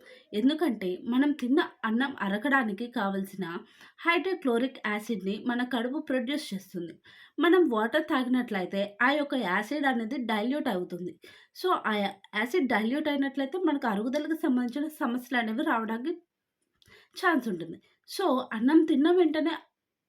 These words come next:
వాటర్ అనేది తీసుకోకుండా ఉంటే బెస్ట్ అనమాట. అలాగే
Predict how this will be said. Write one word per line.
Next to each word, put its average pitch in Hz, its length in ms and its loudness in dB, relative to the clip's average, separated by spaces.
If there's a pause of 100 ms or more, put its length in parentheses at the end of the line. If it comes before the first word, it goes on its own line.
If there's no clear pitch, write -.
(140)
వాటర్ 240 320 0
అనేది 254 340 -2
తీసుకోకుండా 226 640 -4
ఉంటే 208 280 -6
బెస్ట్ 214 320 -6
అనమాట. 180 360 -6 (880)
అలాగే 359 360 2